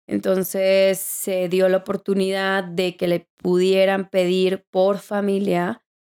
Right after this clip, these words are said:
eh, permiso ante cofepris, que es la, eh, la entidad que regula todo el tema de calidad en diferentes productos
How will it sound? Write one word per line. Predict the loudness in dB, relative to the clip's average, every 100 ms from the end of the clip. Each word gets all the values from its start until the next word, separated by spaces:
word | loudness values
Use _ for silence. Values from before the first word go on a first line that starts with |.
| _ _
eh, | -4 -2
permiso | 0 0 0 -2 -4
ante | -4 -4
cofepris, | -2 -4 -2 -2 -4 -8 -18
que | -4 0 0
es | -2 -6
la, | -6 -4 -2 -2 -4 -8 _ _ _ _ _ _ -2
eh, | 0 0 -2 -4 -2
la | 0 -2
entidad | -4 -2 2 2 2 -2
que | -2 0 0
regula | -2 -4 -2 0 0 -4 -12 _ _ _ _ _ -4
todo | -2
el | -2
tema | -4 -4
de | -2
calidad | -2 -2 0 -2
en | -2
diferentes | -6 -6 -6 -6 -4
productos | -2 -2 -2 -8 -8